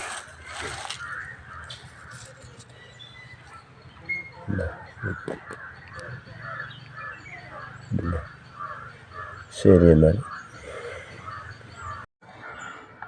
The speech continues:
അപ്പം വീഡിയോ ഇഷ്ടപ്പെട്ടു എന്ന് കരുതുന്നു. ഏഹ്, വീഡിയോക്ക് താഴെയുള്ള, ഏഹ്, സബ്സ്ക്രൈബ് ബട്ടൺ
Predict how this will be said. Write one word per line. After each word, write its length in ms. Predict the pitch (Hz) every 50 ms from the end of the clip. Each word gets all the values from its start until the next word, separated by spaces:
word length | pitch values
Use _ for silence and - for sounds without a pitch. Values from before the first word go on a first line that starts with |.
| - - - - - - - - - 80
അപ്പം 220 | 78 85 82 78 78 78 80
വീഡിയോ 320 | 85 85 85 87 95 92 87 87
ഇഷ്ടപ്പെട്ടു 460 | - - - 78 - 85 78 - 85 80 80
എന്ന് 160 | 76 76 78 76
കരുതുന്നു. 460 | 73 73 71 73 71 73 73 73 82 110 - 110 - - - - - - - - - - - - - - - - - - - - - - - - - - - - - - - - - - - 85
ഏഹ്, 320 | 80 80 80 80 80 80 - - - 104 85 82
വീഡിയോക്ക് 460 | 85 87 85 85 90 90 90 - 92 - 87
താഴെയുള്ള, 580 | 80 80 80 80 82 87 85 82 78 76 78 82 92 - - - - - - 90
ഏഹ്, 200 | 85 78 76 76 - - -
സബ്സ്ക്രൈബ് 580 | 87 - - - - - - 87 87 87 - - -
ബട്ടൺ 300 | 73 73 - - -